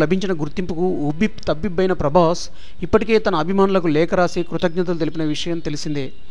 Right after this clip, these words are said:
చైనాలో నలభై వేల స్క్రీన్లపై ఈ సినిమాను ప్రదర్శించనున్నట్లు రాజమౌళి ఇప్పటికే ప్రకటించారు. భారత్లో బాహుబలిని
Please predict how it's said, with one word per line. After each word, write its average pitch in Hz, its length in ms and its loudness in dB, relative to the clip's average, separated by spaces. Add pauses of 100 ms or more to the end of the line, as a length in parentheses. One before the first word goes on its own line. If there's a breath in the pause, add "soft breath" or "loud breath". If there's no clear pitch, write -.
(460 soft breath)
చైనాలో 226 400 4
నలభై 190 360 4
వేల 208 200 4 (100)
స్క్రీన్లపై 214 540 2 (540)
ఈ 214 180 2
సినిమాను 196 420 2
ప్రదర్శించనున్నట్లు 190 880 2
రాజమౌళి 170 540 2
ఇప్పటికే 165 360 -2
ప్రకటించారు. 147 560 -2 (460 soft breath)
భారత్లో 185 540 2 (120)
బాహుబలిని 175 500 4